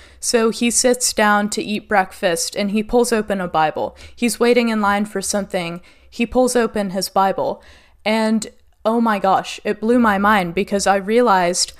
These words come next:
so many of us turn to our phones as crutches whenever we need emotional support, whenever we're bored, whenever we want guidance or a distraction, when we should be turning to God.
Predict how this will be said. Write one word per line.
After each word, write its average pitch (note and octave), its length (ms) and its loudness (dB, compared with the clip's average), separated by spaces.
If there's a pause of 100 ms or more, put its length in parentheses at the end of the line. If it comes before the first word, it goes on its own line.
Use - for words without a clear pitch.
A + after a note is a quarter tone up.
(220)
so B3+ 380 2
many D4 360 4
of G3+ 120 0
us E3+ 500 2 (160)
turn B3 280 2
to C4 180 0
our G#3+ 160 4
phones G3+ 800 -2
as G#3+ 160 0
crutches G#3+ 640 -2
whenever G3+ 400 0
we G#3 140 -2
need G3+ 240 -4
emotional G3+ 540 -2
support, F#3+ 540 0
whenever G3+ 380 -2
we're F3+ 180 -4
bored, F#3 360 0
whenever F#3+ 420 -2
we G3 160 -4
want E3+ 240 -6
guidance G3+ 480 0
or F#3+ 80 0
a F#3+ 80 -2
distraction, F#3 760 -2 (540)
when B3+ 160 4
we C#4+ 80 4
should F4+ 260 0
be E4+ 140 4
turning C#4+ 340 2
to - 160 -4
God. B3 640 0